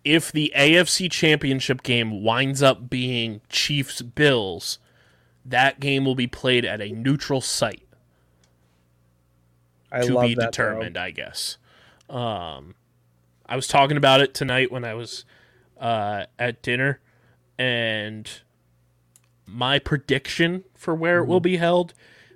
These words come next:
Speaker 1: is, um, Atlanta.
Speaker 2: Why Atlanta?
Speaker 1: It's far enough away from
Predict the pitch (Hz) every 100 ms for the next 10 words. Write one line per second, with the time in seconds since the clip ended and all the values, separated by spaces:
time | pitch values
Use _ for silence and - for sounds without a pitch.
0 | _ - 131 123 120 123 120 110 95 87
1 | 98 - _ _ _ _ _ _ _ _
2 | - 120 110 95 78 _ _ _ _ _
3 | _ _ _ _ _ _ _ _ _ _
4 | _ _ _ _ 127 160 208 135 175 190
5 | 104 - - _ _ _ 135 135 - -
6 | - - 156 180 185 185 175 151 143 143
7 | 147 156 151 _ _ - - - 135 131
8 | 123 120